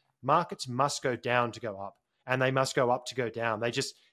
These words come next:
they need these refreshers and these breaks and to remind people that it's not all smooth sailing,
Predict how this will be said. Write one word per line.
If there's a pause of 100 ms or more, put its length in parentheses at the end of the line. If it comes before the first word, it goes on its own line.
they
need
these
refreshers
and
these
breaks
and
to
remind
people
that
it's
not
all
smooth
sailing,